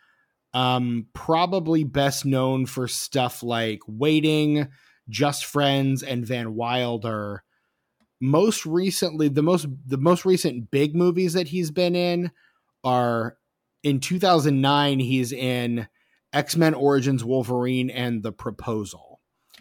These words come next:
Um, that's kind of his one-two punch in two thousand and nine. Um,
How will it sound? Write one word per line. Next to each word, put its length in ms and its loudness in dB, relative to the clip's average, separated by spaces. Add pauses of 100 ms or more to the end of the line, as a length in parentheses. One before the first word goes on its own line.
(480)
Um, 580 -2
that's 220 -2
kind 260 2
of 60 2
his 160 0
one-two 640 0
punch 560 -4
in 160 -6
two 220 -4
thousand 440 -6
and 180 -10
nine. 600 -10 (720)
Um, 580 -4